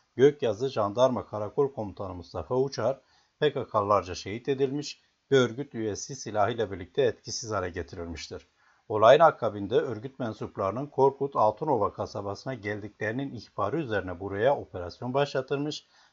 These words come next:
gece saatlerinde belde girişinde güvenlik güçleri teröristlerin yoğun ateşiyle karşılaşmıştır.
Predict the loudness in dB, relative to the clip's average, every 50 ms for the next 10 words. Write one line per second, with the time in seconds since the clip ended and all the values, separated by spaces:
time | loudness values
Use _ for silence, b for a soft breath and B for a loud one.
0 | b _ -4 -4 0 0 -2 0 4 6 8 8 8 6 2 -2 -2 -2 -4 -4
1 | -6 -6 -4 -2 -2 -2 -2 -2 -6 -6 -6 -8 -12 -12 -12 -12 -10 -8 -8 -8
2 | -8 -6 -6 -6 -6 -6 -8 -8 -10 -10 -10 -8 -8 -8 -8 -8 -10 -8 -8 -8
3 | -6 -6 -10 -12 -10 -8 -6 -6 -6 -6 -6 -6 -6 -6 -6 -8 -8 -8 -8 -12
4 | -12 -10 -8 -8 -8 -8 -6 -8 -10 -10 -10 -12 -14 -14 -12 -14 -14 -14 -14 -16
5 | -18 -18 _